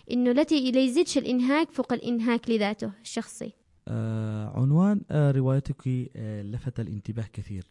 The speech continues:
Speaker 2: آه، اللي هو تحت مسمى مقهى، آه، الساعة السبع. هل يمكن أن تخبرينا كيف،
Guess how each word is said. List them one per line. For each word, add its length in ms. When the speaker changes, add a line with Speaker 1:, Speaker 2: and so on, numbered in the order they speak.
Speaker 2:
آه، 440
اللي 180
هو 100
تحت 300
مسمى 380
مقهى، 580
آه، 720
الساعة 440
السبع. 300
هل 320
يمكن 460
أن 140
تخبرينا 580
كيف، 240